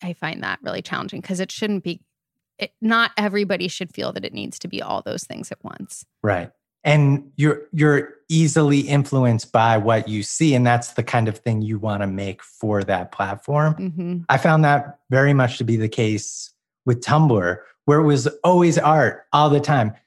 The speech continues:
Speaker 2: And yeah, and I mean, as a result, I mean, I was constantly inspired by my feed, right? Like, it
Speaker 1: Mm-hmm.
Speaker 2: made me want to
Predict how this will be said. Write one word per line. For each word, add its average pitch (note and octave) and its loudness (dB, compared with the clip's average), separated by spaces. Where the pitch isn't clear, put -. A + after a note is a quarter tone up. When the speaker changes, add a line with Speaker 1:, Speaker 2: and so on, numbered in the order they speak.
Speaker 2:
And C#3+ 2
yeah, F#3+ 6
and E3+ 6
I E3+ 6
mean, E3+ 4
as D#3+ 2
a E3+ 4
result, D#3 4
I D#3 6
mean, D3 4
I C#3+ 2
was C#3+ 2
constantly C#3 0
inspired B2 2
by G2 2
my F#2 -2
feed, - -20
right? A#2+ 2
Like, C3 4
it C3+ 4
Speaker 1:
Mm-hmm. B2+ 4
Speaker 2:
made B2+ 2
me C3 4
want A#2 0
to A2 -4